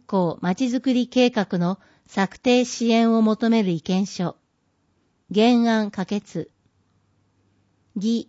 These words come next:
第十二号議案。米国の関税措置に対応した中小企業等支援策の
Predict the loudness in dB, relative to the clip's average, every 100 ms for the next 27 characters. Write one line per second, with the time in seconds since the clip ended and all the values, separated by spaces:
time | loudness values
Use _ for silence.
0 | _ -6 -2 0 -2 -2 0 2 2 2
1 | 2 0 0 0 0 -2 -8 -16 _ _
2 | _ _ _ -4 0 0 2 -2 0 0
3 | 0 -2 -2 0 2 2 2 -2 0 0
4 | 0 0 0 2 0 -2 -4 -6 -6 -10
5 | _ _ -4 0 0 2 2 2 2 0
6 | 2 2 0 0 -2 -2 -4 -2 2 2
7 | 0 -4 -2 -2